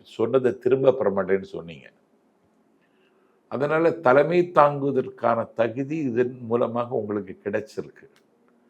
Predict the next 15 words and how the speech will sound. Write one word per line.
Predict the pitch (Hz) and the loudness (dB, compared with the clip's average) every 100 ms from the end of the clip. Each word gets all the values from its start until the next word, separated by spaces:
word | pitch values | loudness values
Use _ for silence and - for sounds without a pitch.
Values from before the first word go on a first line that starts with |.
| _ _ _ _ _ _ _ | _ _ _ _ _ _ _
ஆனா | 87 95 90 | -12 -8 -6
அது | 101 117 | -2 -2
மட்டும் | 120 120 139 - | -4 -4 -6 -4
போதாது. | 98 92 92 80 _ _ _ _ _ _ _ _ _ _ _ _ _ _ _ _ _ | -4 -2 -2 -4 _ _ _ _ _ _ _ _ _ _ _ _ _ _ _ _ _
பி | 107 127 | 0 0
ஜே | 131 135 | 4 2
பி | - 107 101 | 2 -2 -2
வீழ்த்தனமான | 120 127 - 101 101 101 104 123 - _ | 0 -2 -4 -10 -8 -12 -12 -12 -14 _
தொடர் | - 123 123 135 - _ _ _ _ _ _ _ _ _ _ _ _ | -4 -2 0 0 -2 _ _ _ _ _ _ _ _ _ _ _ _
ஐப்பசி | 107 139 135 - 143 - | -4 -4 -4 -8 -8 -4
மாதத்து | 123 120 101 101 - 95 | -4 -4 -4 -8 -4 -4
மழை | 95 104 131 127 | -2 2 2 2
மாதிரி | 110 123 131 | 0 -2 -2
பேசிட்டு | 110 110 110 104 87 | -2 -2 -2 -8 -12
இருக்கோம். | - - | -12 -20